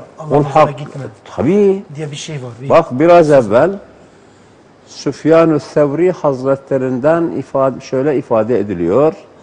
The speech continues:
Speaker 1: لَاَنْ تَلْقَ اللّٰهَ يَوْمَ الْقِيَامَةِ بِسَبْعِينَ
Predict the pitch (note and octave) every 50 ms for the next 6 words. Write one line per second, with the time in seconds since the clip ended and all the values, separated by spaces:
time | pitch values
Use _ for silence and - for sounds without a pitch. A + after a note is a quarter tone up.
0 | _ _ _ _ _ _ _ _ _ _ _ F#2 F#2 A#2+ D3 D3 E3 E3 D#3+ D#3+
1 | D3+ - - - F#3+ F#3 F#3 F3 - - E3+ E3+ D#3+ D#3 D3+ D3+ D#3+ F3+ F3+ F3
2 | E3+ D3+ C3+ A#2+ G#2+ F#2 E2 F2+ A#2 D3 E3 E3+ D#3+ D#3+ D#3 D3+ D3+ C#3+ - -
3 | D3 D3+ E3 F3 F3 E3+ D#3+ C#3+ C3+ C3 - A#2+ A2 A2 D3 C#3 - - D3+ C#3
4 | B2+ - - G3 G3 F#3+ F3+